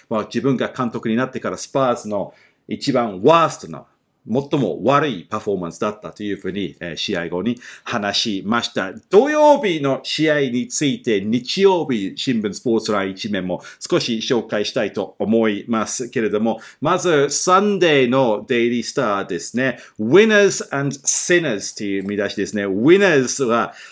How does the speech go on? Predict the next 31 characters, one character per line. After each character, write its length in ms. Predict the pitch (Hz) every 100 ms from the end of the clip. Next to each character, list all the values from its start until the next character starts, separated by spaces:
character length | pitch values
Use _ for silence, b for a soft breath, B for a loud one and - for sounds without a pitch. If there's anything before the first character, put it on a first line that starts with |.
| B B
ア 220 | 190 220
ー 40 | 214
セ 100 | 175
ナ 80 | 147
ル 60 |
も 80 | 127
勝 280 | 120 123 104
利、 220 | 85 73 _ -
リ 200 | 139 214
バ 120 | 214
プ 120 | 175
ー 60 | 156
ル 80 |
も 80 | 127
勝 320 | 120 117 101
利、 180 | 87 78 B B
マ 240 | 127 180
ン 60 | 196
チ 100 | 208
ェ 20 |
ス 40 | 202
タ 60 |
ー 20 |
シ 140 | 202 -
テ 80 | 190
ィ 60 | 135
も 80 |
勝 360 | 113 - 113 98
利、 200 | 87 92
も 320 | 131 170
う 40 | -